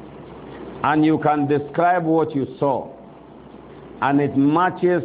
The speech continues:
the description of the Prophet, alayhi salatu wassalam, then it is actually the Prophet you saw, because the devil cannot take the form of the Prophet, sallallahu alayhi wa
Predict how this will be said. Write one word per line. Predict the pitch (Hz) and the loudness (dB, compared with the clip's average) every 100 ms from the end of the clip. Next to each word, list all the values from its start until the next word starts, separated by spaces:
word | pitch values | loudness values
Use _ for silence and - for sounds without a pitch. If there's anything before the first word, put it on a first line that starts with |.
| - - - - | -6 -16 -18 -4
the | 123 | 0
description | 131 135 135 165 165 - 156 | 2 0 0 0 0 0 -2
of | - 127 120 | 0 -2 0
the | |
Prophet, | 117 139 143 - 98 - - - - - - | -2 0 -2 0 -4 -6 -16 -20 -20 -10 -2
alayhi | 120 151 156 - | 2 4 2 0
salatu | 139 143 127 127 - | 0 0 0 -2 0
wassalam, | 127 120 117 82 - - - - - - - - 107 | 0 0 0 -4 -12 -18 -20 -18 -18 -18 -12 -2 2
then | 139 143 143 | 4 4 2
it | 127 127 | 0 0
is | 117 117 | 0 0
actually | 143 - 147 143 | -2 0 2 2
the | 139 123 | 2 0
Prophet | - 135 127 131 131 - | 0 -2 0 0 0 0
you | 104 - | -2 0
saw, | 131 95 - - - - - - 101 | 0 0 -4 -14 -16 -16 -14 -4 0
because | 120 - 147 151 151 127 | 0 2 2 2 2 -2
the | 113 120 | -2 2
devil | 127 147 143 143 | 2 2 2 2
cannot | - 127 127 135 170 175 - | 2 0 2 2 2 0 0
take | 156 135 | 0 2
the | 127 - | 0 0
form | 143 139 120 | 0 0 0
of | 110 110 | -2 -2
the | |
Prophet, | - 113 98 67 65 - - - - - - - - - - | -2 -2 -4 -8 -12 -18 -20 -18 -18 -18 -16 -16 -16 -14 -4
sallallahu | 131 131 123 117 123 120 113 | 0 2 4 4 2 2 2
alayhi | 117 117 110 | 2 2 2
wa | 104 | 2